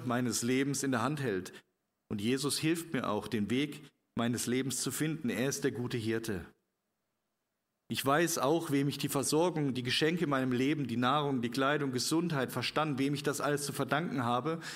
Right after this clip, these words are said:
Und dann möchte ich sie auch wieder für Gottes Sache einsetzen,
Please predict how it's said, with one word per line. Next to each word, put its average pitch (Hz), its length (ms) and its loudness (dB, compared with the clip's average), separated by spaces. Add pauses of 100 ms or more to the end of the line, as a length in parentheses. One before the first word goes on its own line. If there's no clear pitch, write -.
(140)
Und 107 120 -6
dann 123 120 2
möchte 151 260 -2
ich 131 80 -2
sie 151 140 0
auch 127 160 -4
wieder 143 180 0
für 131 160 -2
Gottes 147 400 -2
Sache 139 280 -2
einsetzen, 117 680 -2